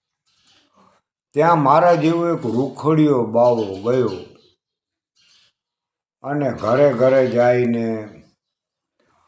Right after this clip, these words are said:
અલખ નિરંજન કહીને ત્યાં ઊભા રહે. એટલે ઘરમાંથી કોઈ કંઈકનું કંઈક અનાજ, દક્ષિણામાં પૈસા,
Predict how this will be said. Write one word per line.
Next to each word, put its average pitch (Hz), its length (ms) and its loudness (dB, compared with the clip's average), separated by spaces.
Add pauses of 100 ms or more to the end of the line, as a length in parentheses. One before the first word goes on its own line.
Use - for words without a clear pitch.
(400)
અલખ 202 1040 4
નિરંજન 147 720 -2
કહીને 117 720 -2 (840)
ત્યાં 110 180 -14
ઊભા 110 240 -2
રહે. 98 320 -6 (1600)
એટલે 123 200 -6
ઘરમાંથી 131 680 -2
કોઈ 123 240 -6
કંઈકનું 147 640 -8
કંઈક 117 220 -8
અનાજ, 123 640 -2 (680)
દક્ષિણામાં 113 680 -8
પૈસા, 117 600 -4